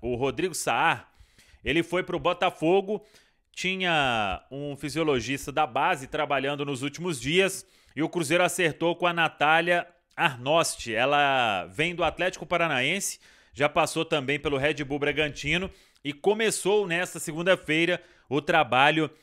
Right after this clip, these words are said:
na fisiologia, na Toca da Raposa dois, no profissional. Então, o Cruzeiro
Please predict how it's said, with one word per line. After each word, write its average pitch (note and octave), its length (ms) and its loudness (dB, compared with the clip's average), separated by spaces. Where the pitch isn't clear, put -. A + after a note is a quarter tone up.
na D3 340 4
fisiologia, D#3 960 0
na B2+ 140 -2
Toca D#3 320 0
da D3+ 80 4
Raposa D3 420 2
dois, D#3 320 2
no D3+ 120 -2
profissional. D#3+ 840 2
Então, C#3+ 680 2
o C3 100 -4
Cruzeiro C#3+ 720 -2